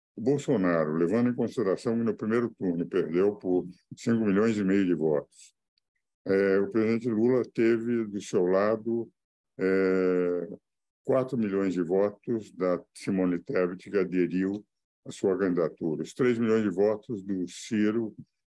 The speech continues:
que aderiu à sua candidatura, que daria doze milhões de votos. Os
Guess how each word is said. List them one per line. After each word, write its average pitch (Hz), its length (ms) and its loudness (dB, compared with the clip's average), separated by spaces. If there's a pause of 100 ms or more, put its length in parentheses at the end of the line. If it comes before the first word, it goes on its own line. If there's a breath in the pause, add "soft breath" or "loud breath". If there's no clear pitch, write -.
(160)
que 98 120 0
aderiu 92 480 2
à 90 40 0
sua 95 240 -4
candidatura, 90 600 -2
que 107 60 -2
daria 101 280 2
doze 101 340 0
milhões 98 300 0
de 90 80 -2
votos. 78 640 -4 (600)
Os - 360 -8